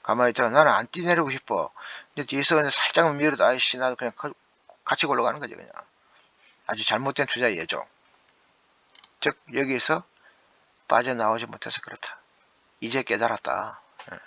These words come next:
그리고 에프오엠씨 복습 했습니다. 에프오엠씨는 이렇게 돼 있고, 어,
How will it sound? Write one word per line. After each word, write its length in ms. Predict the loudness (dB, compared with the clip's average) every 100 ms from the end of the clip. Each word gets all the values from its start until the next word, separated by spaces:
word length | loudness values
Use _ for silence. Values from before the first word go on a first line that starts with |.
| -20 _ _ -20 -18 -16 -14 -12 -8 -4 -2 0 0 -4 -12 _ _ _ _
그리고 240 | -2 4 4
에프오엠씨 420 | 6 4 4 0
복습 380 | 0 2 -2 -4 _ _ -8
했습니다. 320 | -6 -6 -6
에프오엠씨는 760 | -4 -2 -2 -4 -6 -4 -6 -10 -18 _ _ -8
이렇게 360 | -4 -2 -2
돼 100 | -2 -4
있고, 420 | -2 0 0 -4 _ -20 _ _ _ _ -20 _ _ -20 -20 -20 _ _ _
어, 40 | -6